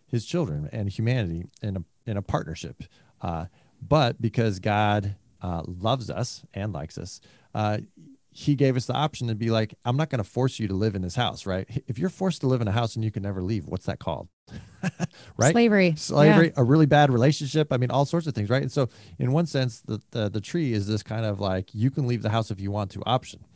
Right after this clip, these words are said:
Speaker 1: Now, I'm just gonna let you know that leaving the house is death and destruction and despair. Like, you know, so you will surely die. Uh, but that's not because God's gonna swoop in and, like, knock you off. That's just because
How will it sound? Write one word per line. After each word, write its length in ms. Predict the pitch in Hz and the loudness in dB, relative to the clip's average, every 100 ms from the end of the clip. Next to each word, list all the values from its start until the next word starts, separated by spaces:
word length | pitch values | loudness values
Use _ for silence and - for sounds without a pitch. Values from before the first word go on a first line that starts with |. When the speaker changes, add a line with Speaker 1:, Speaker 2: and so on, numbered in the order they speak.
| _ _ - | _ _ -2
Speaker 1:
Now, 200 | 135 98 | 0 2
I'm 100 | 110 | 0
just 140 | - | -2
gonna 120 | 104 | -2
let 200 | 101 - | -2 -2
you 60 | 90 | -2
know 240 | 135 101 | 0 2
that 200 | 87 80 _ _ 113 | 0 -4 _ _ -2
leaving 320 | 113 110 98 | 0 0 -2
the 60 | |
house 260 | 95 123 107 | 0 0 0
is 360 | 92 90 76 - - | -4 -6 -8 -14 -6
death 220 | 85 - | -6 -6
and 80 | 73 | -12
destruction 580 | - 139 139 - 78 - | -4 -4 -4 -10 -14 -10
and 160 | 87 | -10
despair. 520 | 76 - 123 - 80 - | -10 -6 -6 -6 -12 -16
Like, 160 | 71 - _ _ _ | -16 -16 _ _ _
you 100 | 87 | -10
know, 180 | 151 107 - - | -8 -10 -14 -20
so 160 | 143 92 | -10 -6
you 160 | 95 | -2
will 80 | 101 | -4
surely 340 | 95 117 87 87 | -2 -2 -2 0
die. 400 | 127 101 95 - - - - - | 2 2 -2 -6 -12 -20 -20 -4
Uh, 180 | 113 113 | 0 2
but 140 | 120 | 2
that's 240 | 139 131 135 | 0 -2 -4
not 160 | 120 | -4
because 300 | 110 113 90 | -2 0 -2
God's 260 | 107 98 95 | 0 -2 -2
gonna 140 | 92 | -6
swoop 340 | 85 - 113 107 | -6 -4 -4 -2
in 140 | 92 | -4
and, 120 | 80 | -4
like, 300 | 80 76 _ _ | -6 -8 _ _
knock 300 | 104 98 98 | -4 -4 -4
you 100 | 98 | -2
off. 220 | 143 160 - | 0 0 0
That's 200 | 120 - | -6 -4
just 180 | 110 | -6
because 500 | - - 107 92 - | -6 -4 -4 -4 -14